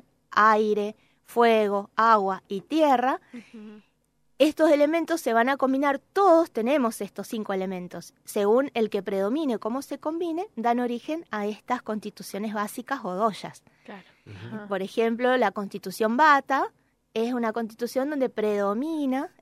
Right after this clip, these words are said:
Speaker 1: éter y aire. Entonces es una constitución, eh, liviana, delgada, una persona que, eh, quizá le cuesta aumentar de peso, lo pierde fácilmente, tiene la piel, el pelo seco, eh,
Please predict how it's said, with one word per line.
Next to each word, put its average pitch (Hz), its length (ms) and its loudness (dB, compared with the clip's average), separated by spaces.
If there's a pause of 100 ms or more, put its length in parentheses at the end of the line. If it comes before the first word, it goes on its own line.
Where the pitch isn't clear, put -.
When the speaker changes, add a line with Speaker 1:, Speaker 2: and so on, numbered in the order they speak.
(160)
Speaker 1:
éter 240 540 0
y 214 140 0
aire. 175 480 -4 (260)
Entonces 226 320 -6
es 233 60 -6
una 220 300 -2
constitución, 214 800 -6 (460)
eh, 190 320 -4
liviana, 233 920 2
delgada, 220 840 4
una 202 160 -4
persona 208 440 -6
que, 196 260 -8 (580)
eh, 196 200 -4
quizá 196 280 -6
le 202 120 2
cuesta 208 640 0
aumentar 196 460 -2
de 190 120 -2
peso, 254 420 6
lo 196 140 -2
pierde 214 300 0
fácilmente, 208 1040 -2 (340)
tiene 214 260 0
la 185 160 0
piel, 226 560 0
el 180 140 -4
pelo 196 300 -4
seco, 214 760 0 (440)
eh, 190 640 -4